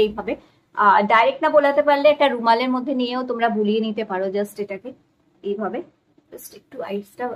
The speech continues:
আর বিশেষ করে চোখের তলায়, চোখের তলায় puffiness কিংবা চোখের তলায় যে ইয়ে dark circles থাকে তার জন্য। তো একটু বুলিয়ে নেবো আমি আইসটা।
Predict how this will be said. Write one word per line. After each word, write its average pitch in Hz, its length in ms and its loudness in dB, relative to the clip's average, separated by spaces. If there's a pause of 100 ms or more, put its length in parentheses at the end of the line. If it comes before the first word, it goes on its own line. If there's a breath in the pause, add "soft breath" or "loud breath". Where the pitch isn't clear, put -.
আর 220 80 -6 (100)
বিশেষ 277 240 -4
করে 302 120 4 (120)
চোখের 220 300 0
তলায়, 226 300 2
চোখের 240 240 -6
তলায় 269 260 2
puffiness 254 460 0 (520)
কিংবা 240 260 4 (1080)
চোখের 269 260 -2
তলায় 254 280 2
যে 262 60 -2 (100)
ইয়ে 233 140 -2 (300)
dark 220 300 6
circles 262 420 -4
থাকে 233 200 -6 (800)
তার 214 160 4 (100)
জন্য। 190 180 -4 (1040)
তো - 120 -10
একটু 214 120 -6 (120)
বুলিয়ে 208 300 2
নেবো 220 200 0
আমি 214 180 -2
আইসটা। 196 380 -4